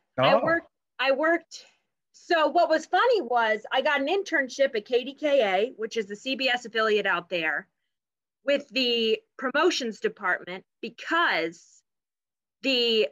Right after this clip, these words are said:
Speaker 1: manager had a set of twins with an older sister, a set of boy-girl twins with an older sister.
Speaker 2: This is why you get a job, because of some type of sibling,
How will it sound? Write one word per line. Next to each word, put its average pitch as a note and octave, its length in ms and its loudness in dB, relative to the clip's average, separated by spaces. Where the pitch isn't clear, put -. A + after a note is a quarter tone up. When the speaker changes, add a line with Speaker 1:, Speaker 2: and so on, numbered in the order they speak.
Speaker 1:
manager G#3+ 840 0
had A#3+ 200 -2
a G3+ 80 -2
set B3 340 -2
of D#4+ 160 -6
twins A3 680 -4
with A3+ 160 -4
an A3 80 -2
older G#3 240 -4
sister, - 500 -12
a G3 40 -20
set A#3+ 200 -2
of C#4+ 100 -4
boy-girl C#4+ 380 -2
twins B3+ 340 -6
with A3 100 -6
an A3 60 -4
older G3+ 220 -4
sister. - 460 -14
Speaker 2:
This D#3+ 100 -4
is D3 60 -12
why E3 80 -2
you D#3+ 80 -6
get D#3 120 -6
a C#3+ 40 -8
job, C#3 300 -2
because D#3 260 -10
of C3+ 100 -16
some D#3 180 -12
type D3+ 240 -6
of B2 180 -12
sibling, D#3+ 680 -10